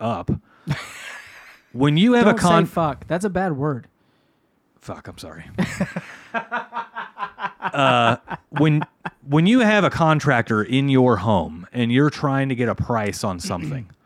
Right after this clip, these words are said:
Speaker 1: <clears throat> the wrong thing to do is bitch about every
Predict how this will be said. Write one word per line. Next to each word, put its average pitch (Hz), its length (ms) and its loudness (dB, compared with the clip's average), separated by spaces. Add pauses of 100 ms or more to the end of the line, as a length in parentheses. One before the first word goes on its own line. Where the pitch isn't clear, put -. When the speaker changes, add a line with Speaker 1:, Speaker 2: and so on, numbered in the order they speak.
(220)
Speaker 1:
<clears throat> - 380 -20
the 147 280 2
wrong 202 540 2
thing 190 440 0
to 143 180 0
do 120 580 0 (680)
is 151 300 0
bitch 131 680 -4 (160)
about 127 500 0
every 143 600 0